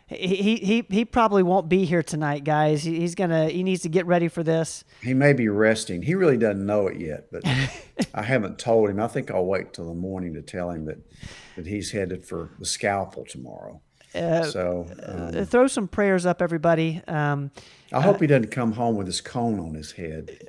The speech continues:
Speaker 2: you know.
Speaker 1: uh, for, for, the, for
Speaker 2: Uh,
Speaker 1: those who are new to
Speaker 2: I feel for him.
Speaker 1: For those who are new to the show, Ike is, uh, he's usually the star of the show. He comes at the end, and he's, uh, he's, uh, my parents', uh, uh, what is he? Uh,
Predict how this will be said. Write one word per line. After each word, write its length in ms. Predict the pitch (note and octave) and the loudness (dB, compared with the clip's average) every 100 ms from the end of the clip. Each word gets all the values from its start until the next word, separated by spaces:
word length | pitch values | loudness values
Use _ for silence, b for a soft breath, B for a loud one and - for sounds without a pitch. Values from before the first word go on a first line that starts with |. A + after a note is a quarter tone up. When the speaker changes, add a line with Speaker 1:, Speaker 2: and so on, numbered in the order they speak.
| - | -14
Speaker 2:
you 80 | F2+ | -10
know. 220 | D#2+ - - - | -10 -12 -14 -8
Speaker 1:
uh, 100 | G3+ | -8
for, 220 | - A#3 G#3 | -2 -2 0
for, 200 | C#4+ A3+ | -2 -2
the, 120 | B3+ - | -2 0
for 80 | C4+ | 4
Speaker 2:
Uh, 40 | |
Speaker 1:
those 200 | C#4+ D#4+ | 6 6
who 80 | D4 | 4
are 80 | A3 | 4
new 260 | F#3+ G#3+ A3 | 4 4 2
to 240 | - G3+ | 0 2
Speaker 2:
I 80 | F#3+ | 2
feel 320 | - D#3+ C#3+ | 6 8 8
for 320 | C#3+ G2+ F2 | 6 -2 -4
him. 160 | D#2+ D2+ - _ | -4 -8 -16 _
Speaker 1:
For 140 | - G#3+ | -4 2
those 240 | A#3+ C4+ | 4 4
who 100 | C4+ | 4
are 80 | G#3 | 4
new 160 | F#3+ G3+ | 4 0
to 140 | G#3 | 0
the 100 | F3 | -2
show, 400 | - F3+ D#3 D#3 | 0 2 4 2
Ike 320 | F3 F3 E3+ | 2 0 2
is, 280 | E3 D3+ - b b b b - | -2 -2 -8 b b b b 0
uh, 260 | D#3 D3+ | 2 2
he's 260 | D#3 G#3+ G3 | 2 0 2
usually 320 | C4+ D4+ B3+ | 4 4 2
the 140 | F#3 F#3 | 2 2
star 300 | A#3 G#3 F3+ | 6 8 8
of 40 | |
the 60 | D3+ | 4
show. 240 | - D3 | 2 2
He 120 | D#3+ | 2
comes 280 | - G3 F#3 | 2 0 2
at 100 | F3+ | 2
the 160 | F#3 E3+ | 4 4
end, 220 | E3+ D#3+ | 4 2
and 100 | D#3 | 2
he's, 320 | E3 D#3+ - | 2 0 -4
uh, 400 | - D#3 D3 C#3+ - B B B - - | 0 2 4 2 -2 B B B -16 -4
he's, 380 | F3 E3+ D#3 - | 0 0 -2 -6
uh, 160 | E3 D3 | -2 2
my 180 | D#3 E3 | 2 2
parents', 540 | F3+ E3 D#3+ D3 - | 2 -2 -2 -6 -8
uh, 720 | - D3 C#3+ C#3+ C#3 C3+ C#3 - | -2 0 0 0 0 0 -4 -6
uh, 800 | - C3 C#3 A#2+ - - - - - | -10 -10 -10 -12 -12 -12 -14 -14 -12
what 180 | - G3 | -2 0
is 140 | F#3+ C#3+ | 2 0
he? 120 | C4+ | -4
Uh, 140 | - | -4